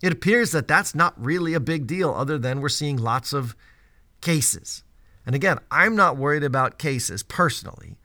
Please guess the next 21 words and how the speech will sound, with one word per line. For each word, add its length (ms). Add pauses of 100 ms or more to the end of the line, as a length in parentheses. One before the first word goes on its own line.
(220)
unless 320
those 160
cases 400
are 60
transmitting 840 (680)
into 800 (720)
disease, 840 (120)
and 120
i 120
e 360
hospitalization 800
and 140
death. 400 (560)
Cases 440
at 120
home 560 (400)
with 380 (100)
a 160
fever, 680 (160)
sore 280
throat, 500